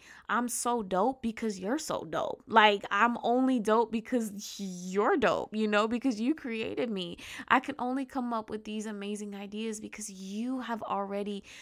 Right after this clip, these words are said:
created them before I even,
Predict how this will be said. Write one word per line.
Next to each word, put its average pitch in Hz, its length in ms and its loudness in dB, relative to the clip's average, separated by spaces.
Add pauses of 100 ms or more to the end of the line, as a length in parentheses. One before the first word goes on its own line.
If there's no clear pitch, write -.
(220)
created 233 640 2
them 170 280 -6
before 226 440 2
I 247 140 2
even, 220 440 -6